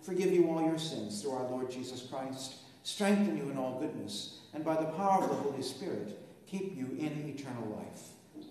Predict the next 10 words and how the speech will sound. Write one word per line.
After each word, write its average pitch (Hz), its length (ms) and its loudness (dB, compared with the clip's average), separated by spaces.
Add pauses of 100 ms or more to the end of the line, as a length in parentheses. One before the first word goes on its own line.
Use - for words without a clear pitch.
(100)
Amen. 120 480 0 (2000)
The 190 80 2
peace 226 580 2
of 165 140 0
the 185 60 2
Lord 180 420 8
be 165 260 8
always 165 720 6
with 151 180 0
you. - 460 0